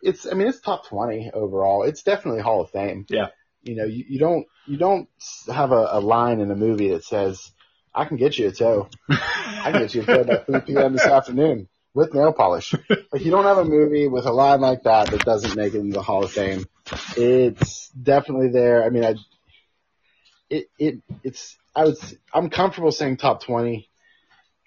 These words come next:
Speaker 1: And one day somebody's gonna keep score and, and call me out, but <laughs> I, uh,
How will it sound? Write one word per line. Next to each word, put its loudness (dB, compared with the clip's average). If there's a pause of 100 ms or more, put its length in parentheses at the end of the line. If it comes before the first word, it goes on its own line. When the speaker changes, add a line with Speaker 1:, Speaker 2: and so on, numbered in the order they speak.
(580)
Speaker 1:
And -2
one -2
day 4
somebody's -4
gonna -6
keep -18
score -2
and, -8
and -12
call -6
me -8
out, -4
but -6
<laughs> -8 (260)
I, 2
uh, -4